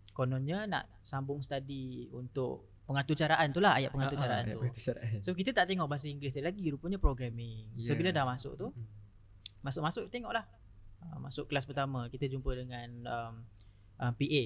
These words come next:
Speaker 1: Um, apa, Puan Shadila.
Speaker 2: Puan
Speaker 1: Okey.
Speaker 2: Shadila.
Speaker 1: Um, dia bagi tahulah course outline ataupun dia bagi tahu apa yang kita akan belajar kat sini. Bila dah tengok tu, kita tengok, "Oh, ini bukannya kena handle majlis ni, bukannya
Speaker 2: Ah.
Speaker 1: kena handle event." Rupanya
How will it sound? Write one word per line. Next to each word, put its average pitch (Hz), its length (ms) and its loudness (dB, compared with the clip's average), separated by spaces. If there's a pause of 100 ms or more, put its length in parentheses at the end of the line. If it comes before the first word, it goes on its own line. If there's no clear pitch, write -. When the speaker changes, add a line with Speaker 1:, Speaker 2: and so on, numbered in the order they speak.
(600)
Speaker 1:
Um, 120 560 -10
apa, 135 200 -10 (280)
Puan 131 160 -6
Shadila. 135 400 0 (240)
Speaker 2:
Puan 117 160 -4
Speaker 1:
Okey. 135 80 -2
Speaker 2:
Shadila. 101 320 -4 (160)
Speaker 1:
Um, 117 480 -10
dia 135 320 -2
bagi 139 160 0
tahulah 151 320 0
course 131 160 -6
outline 123 400 -6
ataupun 123 320 -6
dia 127 80 -2
bagi 127 80 -6
tahu 123 80 0
apa 120 300 -4 (340)
yang 117 160 -8
kita 117 240 -4
akan 120 160 -6
belajar 120 240 -8
kat 123 160 -8
sini. 127 160 -4
Bila 170 160 4
dah 202 80 2
tengok 208 240 -6
tu, 220 160 -6
kita 185 80 -2
tengok, 131 240 -4
"Oh, 151 160 -6 (840)
ini 139 320 0
bukannya 127 760 -2
kena 131 220 -4
handle 131 260 -2
majlis 190 460 0
ni, 160 100 -2
bukannya 131 320 2
Speaker 2:
Ah. 107 80 4
Speaker 1:
kena 131 160 0
handle 143 160 0
event." 185 320 2
Rupanya 208 320 -4